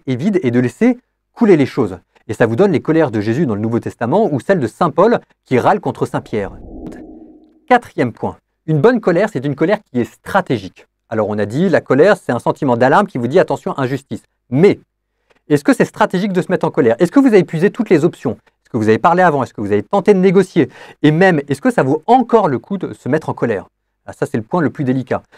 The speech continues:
Alors, par exemple, je vous montre. C'est Jésus dans le Nouveau Testament. Il commence par avertir les pharisiens.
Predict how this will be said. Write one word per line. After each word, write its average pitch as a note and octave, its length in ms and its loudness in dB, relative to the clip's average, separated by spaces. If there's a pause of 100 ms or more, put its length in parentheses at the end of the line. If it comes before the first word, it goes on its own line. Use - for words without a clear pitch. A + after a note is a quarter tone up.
(220)
Alors, C3+ 180 0 (420)
par D#3+ 120 2
exemple, C3 340 0 (320)
je A#2 80 -8
vous D3 80 0
montre. A2 320 -4 (240)
C'est C3 160 2
Jésus F#3 260 2
dans F3 80 2
le D3 80 2
Nouveau D3 160 0
Testament. B2 440 -6 (440)
Il E3 140 -2
commence G3+ 280 2
par A#2+ 260 -2
avertir E3 440 0
les G#2+ 80 -2
pharisiens. A#2 600 -2